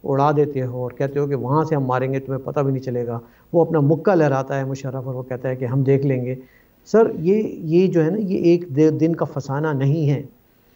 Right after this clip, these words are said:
ये अल्ताफ़ हुसैन की जो जिद्दोजहद चालीस साल की है, ये कतरा कतरा करके आज एक बिफरता हुआ समंदर बन गया है और इस समंदर को अब रोक कोई नहीं सकता। मैं आपको एक छोटा सा, छोटी सी मिसाल दिखाता हूँ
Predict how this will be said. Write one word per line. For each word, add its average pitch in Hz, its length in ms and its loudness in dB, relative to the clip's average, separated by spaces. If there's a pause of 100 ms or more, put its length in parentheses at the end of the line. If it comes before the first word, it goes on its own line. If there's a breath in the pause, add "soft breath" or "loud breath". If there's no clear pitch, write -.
(140 soft breath)
ये 143 160 2
अल्ताफ़ 151 300 0
हुसैन 151 300 -4
की 156 160 -6
जो 151 120 0
जिद्दोजहद 143 500 0
चालीस 143 300 0
साल 135 180 -2
की 139 160 -6
है, 160 180 2 (360 loud breath)
ये 156 60 -2
कतरा 160 340 0
कतरा 160 320 -2
करके 156 400 -2
आज 143 380 -2
एक 143 200 -4
बिफरता 170 360 2
हुआ 170 120 2
समंदर 143 380 -4
बन 120 200 -12
गया 113 120 -10
है 110 140 -18 (400 soft breath)
और 151 140 -2
इस 151 80 -10
समंदर 170 320 -2
को 196 120 0
अब 143 220 -2
रोक 196 260 2
कोई 190 140 2
नहीं 220 120 -2
सकता। 123 340 -8 (340 soft breath)
मैं 180 80 0
आपको 185 220 -2
एक 214 160 -2
छोटा 185 260 -2
सा, 208 260 -2
छोटी 240 260 -2
सी 247 100 0
मिसाल 156 320 0
दिखाता 139 340 -8
हूँ 156 120 -12